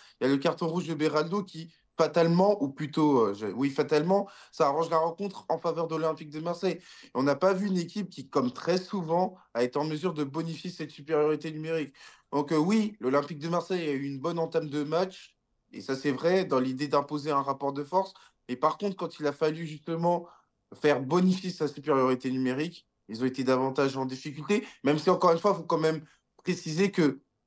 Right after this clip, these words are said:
Donnarumma était, euh, décisif, Donnarumma est important, mais j'ai pas eu le sentiment que Paris a été énormément acculé.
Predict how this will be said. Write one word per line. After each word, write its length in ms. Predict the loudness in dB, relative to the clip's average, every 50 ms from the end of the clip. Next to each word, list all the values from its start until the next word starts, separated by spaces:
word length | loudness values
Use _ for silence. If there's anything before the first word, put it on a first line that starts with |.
| _ _ _ _ _ _ _ _ _
Donnarumma 760 | -10 -4 0 0 2 4 4 4 4 2 0 2 4 4 4
était, 320 | 2 0 0 2 4 4
euh, 220 | 4 4 2 2 0
décisif, 440 | -4 -8 -10 -10 -12 -8 -8 -6
Donnarumma 500 | -2 -2 0 2 2 2 2 2 2 4
est 140 | 2 4 2
important, 460 | -2 -2 0 -2 0 2 0 0 -2 -4 -10 -12 _
mais 80 | -6 -4
j'ai 120 | -4 0
pas 120 | 2 4 4
eu 100 | 4 4
le 120 | 2 0
sentiment 560 | 0 0 0 0 0 0 0 0 2 2 2
que 100 | 0 -2
Paris 260 | -2 -2 -2 0 0 -2
a 60 | -2
été 340 | -2 -4 -6 -8 -8 -8 -4 -4
énormément 560 | -2 0 2 2 2 2 0 0 0 0 2 2
acculé. 500 | 0 0 0 -4 -12 -16 -14 -14 -14 -14